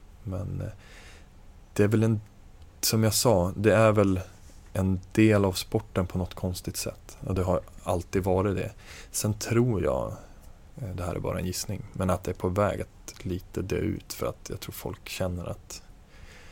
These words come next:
det ger som, den kulturen börjar som, mm,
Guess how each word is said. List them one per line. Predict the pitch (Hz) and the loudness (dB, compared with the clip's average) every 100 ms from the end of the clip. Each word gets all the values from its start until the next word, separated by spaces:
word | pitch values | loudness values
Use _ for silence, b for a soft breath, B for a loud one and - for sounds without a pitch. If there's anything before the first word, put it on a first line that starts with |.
| b b b - - | b b b -20 -10
det | 104 107 | 0 4
ger | 98 104 113 104 | 6 8 8 8
som, | - 98 101 | 4 0 2
den | 107 107 104 71 64 - - - | 4 6 6 2 -4 -10 -18 -8
kulturen | - 101 - 117 107 98 92 | 0 0 2 2 4 2 2
börjar | 92 92 92 | 4 4 2
som, | 90 90 87 98 - - - - - - - | 0 -4 -4 -6 -12 -20 -20 -20 -20 -16 -14
mm, | - - | -12 -10